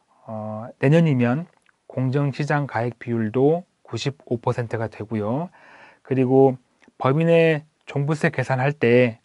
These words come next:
공제액 육억, 이것도 폐지하면서 세율도 최고 세율로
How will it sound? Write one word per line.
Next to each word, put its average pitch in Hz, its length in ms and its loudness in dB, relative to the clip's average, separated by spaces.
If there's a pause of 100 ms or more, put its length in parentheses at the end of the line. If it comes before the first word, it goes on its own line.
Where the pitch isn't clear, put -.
(160)
공제액 143 540 2 (300)
육억, 127 320 0 (240)
이것도 160 680 0 (340)
폐지하면서 135 1040 -2 (240)
세율도 151 760 2 (380)
최고 175 380 0
세율로 147 640 2